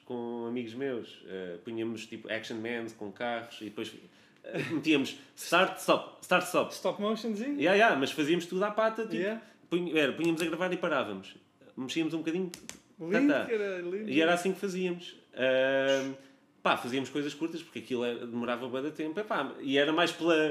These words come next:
Speaker 1: por ver o movimento, estás a ver? Tipo, "Ei, a bué da fixe", e não sei o
Speaker 2: Sério?
Speaker 1: quê, e, e a criatividade, aquilo que podias fazer com,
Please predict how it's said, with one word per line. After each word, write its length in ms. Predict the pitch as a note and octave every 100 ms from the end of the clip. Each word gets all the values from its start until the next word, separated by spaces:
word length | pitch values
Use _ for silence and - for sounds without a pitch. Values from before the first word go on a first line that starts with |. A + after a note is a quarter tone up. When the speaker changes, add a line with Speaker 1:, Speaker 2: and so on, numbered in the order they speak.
| -
Speaker 1:
por 100 | D3+
ver 200 | C3+ E3
o 40 |
movimento, 560 | E3 D3 D3 D3+ F#3 C#3+
estás 260 | - C#3 B2+
a 80 | B2
ver? 180 | D3+ D#3
Tipo, 200 | E3 G#3
"Ei, 120 | G3+
a 40 |
bué 160 | E3 F3
da 100 | F3
fixe", 520 | F3 G3 F#3+ - - - - - D#3
e 60 |
não 100 | D#3+
sei 180 | D3+ C#3
o 20 |
Speaker 2:
Sério? 20 | C3
Speaker 1:
quê, 80 |
e, 560 | F3 D#3+ D#3 D3+ D#3 D#3
e 40 |
a 40 | D#3
criatividade, 560 | E3+ F3 E3 D#3+ F3+
aquilo 200 | C#3+ D#3+
que 40 | D#3
podias 240 | D#3 E3 D#3+
fazer 520 | D3 B2+ D3+ E3+ D3
com, 260 | D3 C#3